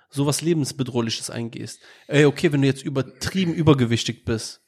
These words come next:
ne, und du machst das dann, ist, ist so, dann könnte ich das noch verstehen. Aber wenn man jetzt sagt, okay, nur weil das dann dadurch besser aussieht,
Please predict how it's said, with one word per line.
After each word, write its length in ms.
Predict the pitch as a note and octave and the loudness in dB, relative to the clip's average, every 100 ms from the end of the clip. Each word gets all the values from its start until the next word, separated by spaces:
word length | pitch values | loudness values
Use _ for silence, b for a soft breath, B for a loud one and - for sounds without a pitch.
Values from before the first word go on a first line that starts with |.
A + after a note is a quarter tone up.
| - | -2
ne, 260 | B2 D#3+ - B B B B | 0 0 -2 B B B B
und 160 | - B2 | -2 0
du 60 | C3 | 4
machst 300 | D#3 D#3 B2 | 4 2 -4
das 160 | - | -4
dann, 380 | B2 C#3 D#3+ D#3+ _ _ _ _ | -2 -2 -2 -10 _ _ _ _
ist, 360 | C#3+ C3 - - | -4 -4 -8 -8
ist 160 | C#3 - | -8 -2
so, 380 | C#3 C3+ B2+ - | 0 0 -2 0
dann 220 | C3+ C3 | 0 2
könnte 200 | D#3 D#3+ | 0 0
ich 60 | - | 0
das 160 | C3 | -2
noch 100 | A#2+ | -2
verstehen. 480 | B2+ A#2+ - A#2 A#2+ B B B | -2 -4 -4 -6 -6 B B B
Aber 160 | - B2+ | 0 2
wenn 100 | C#3+ | 4
man 80 | C#3+ | 4
jetzt 120 | A#2 | 4
sagt, 180 | D3 D3 | 0 -2
okay, 260 | - - D3+ | -4 0 4
nur 200 | D#3+ D3 | 4 4
weil 120 | C3+ | 2
das 160 | B2+ | 0
dann 180 | - B2+ | -2 -2
dadurch 360 | D3 D#3 C#3 - | 0 -2 -4 -2
besser 280 | D#3 - - | -2 -2 -4
aussieht, 540 | A#2+ A#2+ C#3 - - | -4 -4 -6 -6 -10